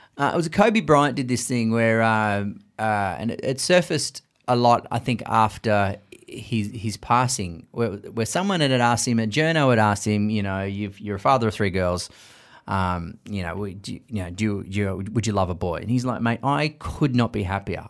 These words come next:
I, I'm a, I'm a, what do you call? I'm a girl dad or dad girl, girl dad, and girl, girl dads,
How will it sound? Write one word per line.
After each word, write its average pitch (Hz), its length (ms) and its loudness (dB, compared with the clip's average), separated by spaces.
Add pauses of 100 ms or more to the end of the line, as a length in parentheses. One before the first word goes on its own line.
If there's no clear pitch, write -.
I, 120 560 2 (100)
I'm 143 260 2
a, 104 180 0 (200)
I'm 139 380 0
a, 113 200 0
what - 960 -20
do 220 80 -6
you 175 60 -8
call? 165 220 -4
I'm 170 160 0
a 151 100 2
girl 127 360 6
dad 95 440 0
or 107 120 -4
dad 104 320 -2
girl, 87 360 -4 (320)
girl 98 240 -2
dad, - 240 -6 (420)
and 110 380 0 (460)
girl, 131 360 6
girl 131 360 6
dads, 101 540 0